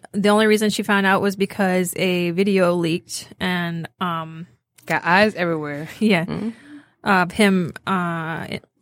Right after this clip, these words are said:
Speaker 1: with sexual acts with this woman who was, uh, supposed to be a model, I guess. Um, and then supposedly his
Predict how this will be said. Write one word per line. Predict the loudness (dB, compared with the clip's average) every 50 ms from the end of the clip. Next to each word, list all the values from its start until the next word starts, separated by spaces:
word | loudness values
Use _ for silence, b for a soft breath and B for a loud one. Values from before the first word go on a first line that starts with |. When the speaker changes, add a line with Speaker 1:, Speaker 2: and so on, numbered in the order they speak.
| _ _ -20
Speaker 1:
with | -18 -16 -14 -14 -14 -12 -4 0 0 0 0 0
sexual | -2 0 0 0 2 2 2 2
acts | 2 2 0 0 0 -2
with | -2 0 0
this | 0 0 2 2
woman | 2 2 4 2 2 2 2
who | 2
was, | 0 0 0 -2 -4 -6 -4 -4
uh, | -4 -4 -4 -4 -6 -6
supposed | -6 -6 -8 -6 -6
to | -4
be | -2 -2
a | -2
model, | -2 -2 -2 0 0 -2
I | -2 -2
guess. | -2 -2 -4 -4 -8 -14 B B B B B B B B B B B B _
Um, | -4 -4 -2 -2 -4 -6 -8 -12 _ _ -4
and | -2 0
then | 0 0 -2
supposedly | -2 2 4 4 4 4 4 2 2 4 4 4 2
his | 2 2 2 0 0 -2